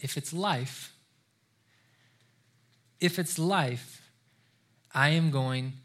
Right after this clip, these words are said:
to be all in on what God has told me and called me to do.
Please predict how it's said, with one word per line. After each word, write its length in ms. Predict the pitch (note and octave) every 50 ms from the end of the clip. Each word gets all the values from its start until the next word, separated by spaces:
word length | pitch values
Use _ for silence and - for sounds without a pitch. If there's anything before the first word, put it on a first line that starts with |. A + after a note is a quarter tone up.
| _ _ _ _ _ _ _ _ _ _ _ _
to 100 | - C#3
be 180 | A#2 B2 B2 B2+
all 320 | B2 C3 C#3 E3+ G3 G3
in 360 | D#3 A#2+ A#2 A2+ A#2 A#2+ A#2+ - - - - _ _ _ _ _ _ _ _ _ _ _ _ _ -
on 100 | - A2+
what 200 | A2+ A2+ A2+ A#2
God 240 | A2+ A#2+ A#2+ B2 B2
has 140 | A#2+ A2+ A2+
told 360 | - - - B2+ B2+ B2+ B2+
me 180 | C#3+ D3 D3 C#3+
and 140 | B2 A#2 -
called 300 | - B2+ A#2 A#2 A#2+ B2
me 180 | A#2+ A#2+ B2
to 160 | A#2+ - -
do. 300 | A#2+ A#2+ - - G#2+ A#2